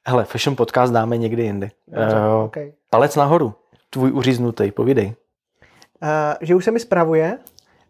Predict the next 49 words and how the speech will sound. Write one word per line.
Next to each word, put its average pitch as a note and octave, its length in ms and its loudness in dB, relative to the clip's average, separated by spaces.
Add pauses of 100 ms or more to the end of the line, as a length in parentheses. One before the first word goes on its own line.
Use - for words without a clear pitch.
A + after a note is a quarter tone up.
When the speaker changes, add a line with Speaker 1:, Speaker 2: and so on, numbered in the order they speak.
Speaker 2:
čímž, F3+ 320 -2
eh, F3+ 240 2
budu F3 240 -2
snad F3+ 220 -2
moc F#3 220 -4
i F#3 80 -2
dokončit F3 440 -4
ten F3+ 220 -2
test, E3+ 360 0
eh, F3 400 2
fungování E3 500 0
na E3+ 160 -2
iPhoneu F3+ 260 -4
dvanáctce, E3 640 -4 (600)
eh, D#3 40 -2 (300)
což - 180 -10
oproti E3+ 340 0
miníkovi, E3 680 2 (160)
on D3+ 240 -8
mezi D3+ 240 -4
tím D3+ 160 -6
není D3 180 -4
zase D3 220 -4
až B2+ 100 -10
tak C#3+ 100 -6
velký C#3+ 240 -4
rozdíl C#3+ 260 -2
hardwareově, D3+ 500 -2 (400)
tak - 200 -8
jenom D#3 140 0
ta E3+ 120 0
velikost, E3+ 360 2
tak, F#3+ 200 0 (140)
mm, F3 200 0 (100)
má F3 180 2
to A#3+ 80 2
své E3 300 2
výhody. G#3 380 -2
Teďka, F#3 260 -6
když, F#3 200 -2
když F#3+ 240 -6
píšu F3+ 280 -6
tím F#3 160 2
druhým F3 220 2
palcem, E3 320 2
tak E3+ 160 -2
je F3 60 0
to E3+ 100 -2
jenom, E3+ 260 0